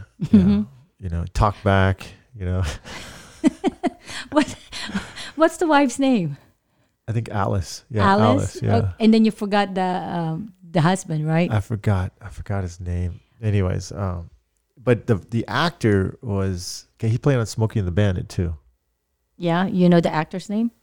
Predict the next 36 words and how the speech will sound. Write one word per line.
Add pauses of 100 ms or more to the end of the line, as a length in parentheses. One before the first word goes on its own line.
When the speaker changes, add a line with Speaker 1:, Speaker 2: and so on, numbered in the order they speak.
(180)
Speaker 2:
Jerry
Gleason. (200)
Speaker 1:
Okay. (180)
Speaker 2:
The,
yeah,
Jerry (180)
Speaker 1:
And,
and
Speaker 2:
Gleason.
Speaker 1:
so
why,
why
do
you,
okay,
why
do
you, (960)
why
did
you
say
that
he
kinda
reminds
us
of,
you
know,
that
show
kinda
reminds
us
of